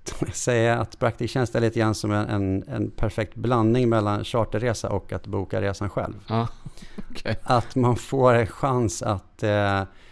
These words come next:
Speaker 1: styra verksamheten ungefär åt det håll man vill och så får man hjälp med det man tycker är, ja, tråkigt
Speaker 2: Mm.
Speaker 1: eller svårt.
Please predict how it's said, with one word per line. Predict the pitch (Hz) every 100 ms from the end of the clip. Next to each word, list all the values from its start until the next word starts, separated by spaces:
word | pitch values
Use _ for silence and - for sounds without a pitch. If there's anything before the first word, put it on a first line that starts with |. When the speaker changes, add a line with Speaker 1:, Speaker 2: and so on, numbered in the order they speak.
| - -
Speaker 1:
styra | - - 135 143
verksamheten | 117 - 107 104 104
ungefär | - 117 110 - 139 117
åt | 107
det | 107
håll | 95 101 95
man | 101 98
vill | 113 113 98 98 92
och | - 98
så | 107
får | 110
man | 104 104
hjälp | 117 98
med | -
det | 101
man | 104 104
tycker | - 95 -
är, | 107 101 95 90 - - - - - - - - - _ - _ - - - - -
ja, | - 185 143 - - - - -
tråkigt | - 175 - 175 - - - - -
Speaker 2:
Mm. | 113
Speaker 1:
eller | 95 127
svårt. | 117 156 151 - -